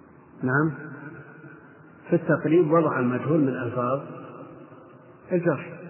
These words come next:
فهي جرح عنده. في الميزان قلد أبا حاتم المجهول، والجهالة عنده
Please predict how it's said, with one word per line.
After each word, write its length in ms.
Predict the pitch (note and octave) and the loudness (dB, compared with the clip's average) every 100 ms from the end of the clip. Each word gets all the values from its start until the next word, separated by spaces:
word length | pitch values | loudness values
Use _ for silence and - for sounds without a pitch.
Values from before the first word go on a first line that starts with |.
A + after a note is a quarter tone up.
| - - - C#3+ | -16 -16 -2 4
فهي 200 | C3+ B2+ | 6 6
جرح 260 | D#3+ D#3 | 4 4
عنده. 400 | B2+ A2+ A#2 A2 - - - - - - - - - - - - | 0 0 0 -2 -6 -12 -14 -16 -18 -18 -20 -20 -20 -20 -20 0
في 60 | F3+ | 4
الميزان 560 | G3 F3+ D3+ C#3+ C#3 | 6 6 6 6 4
قلد 720 | C#3 F3 D#3+ D3 E3 - - - - - - - - - - - | 2 4 6 6 4 0 -8 -8 -10 -10 -12 -14 -16 -16 -16 -2
أبا 200 | F#3 E3+ | 0 0
حاتم 340 | E3 C#3+ A#2+ | 0 -2 -2
المجهول، 560 | A#2+ A#2+ A#2 A#2+ E3 D3+ | -2 -2 -2 0 2 2
والجهالة 680 | C#3 B2+ B2+ C#3 B2+ A#2 A#2+ | 2 0 0 0 0 -2 -2
عنده 520 | B2 A#2+ A#2 D3+ | -2 0 0 0